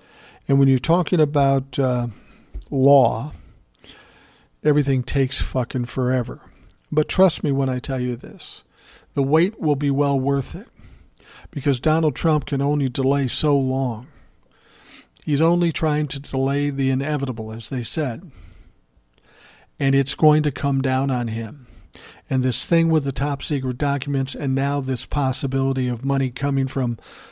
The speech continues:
outside countries really puts Donald Trump in a bad fucking position. So just watch. Be patient. I know it's hard. Just fucking be patient. <laughs>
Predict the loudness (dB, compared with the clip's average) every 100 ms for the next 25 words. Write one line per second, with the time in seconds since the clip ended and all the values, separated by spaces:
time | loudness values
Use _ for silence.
0 | -20 _ -2 0 0 0 0 0 0 0
1 | -2 -2 -6 -12 -20 _ _ _ -4 4
2 | 4 4 0 0 -2 -4 -2 -2 -2 -4
3 | -4 -4 -2 -4 -4 -4 -6 -4 -2 -2
4 | -2 -6 -8 -6 -6 -6 -8 -6 -6 -4
5 | -4 -4 -10 -14 -20 -20 -20 -20 -16 -6
6 | -4 -2 -4 -4 -6 -6 -10 -16 -16 -18
7 | _ -20 -20 -20 _ -6 -4 -2 -2 -2
8 | -2 -6 -12 -14 -10 -8 -4 -4 -4 -6
9 | -10 -6 -4 -6 -6 -10 -10 -12 -12 -10
10 | -8 -4 -4 -2 -4 -2 -2 -2 -4 -12
11 | -16 -20 _ _ -20 -20 -20 -20 -20 -10
12 | -8 -10 -18 _ -18 -8